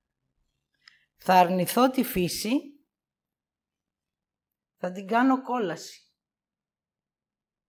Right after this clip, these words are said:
Και εδώ μέσα θα αρχίσω να κατασκευάζω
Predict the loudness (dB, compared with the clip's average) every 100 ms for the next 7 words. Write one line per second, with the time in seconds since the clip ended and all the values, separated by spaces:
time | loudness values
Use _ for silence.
0 | _ _ _ _ _ _ _ _ _ _
1 | _ _ _ _ _ _ _ _ _ _
2 | _ _ -6 -4 -2 0 2 2 0 -4
3 | -6 -12 -12 -12 -10 -12 -10 -10 -12 -12
4 | -10 -10 -8 -8 -4 -2 -2 -2 -8 -8
5 | _